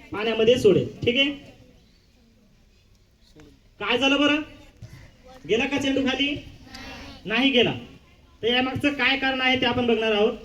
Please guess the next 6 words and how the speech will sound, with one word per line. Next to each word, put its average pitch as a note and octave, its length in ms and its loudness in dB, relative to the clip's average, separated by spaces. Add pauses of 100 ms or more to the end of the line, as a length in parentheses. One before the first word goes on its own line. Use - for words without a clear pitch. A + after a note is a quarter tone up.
(720)
सुरुवातीला C#4 360 6
आपण C4+ 240 4
जो C4 140 6
दगड A#3+ 300 4 (720)
पाण्यामध्ये B3+ 500 4
सोडलाय, A#3 440 4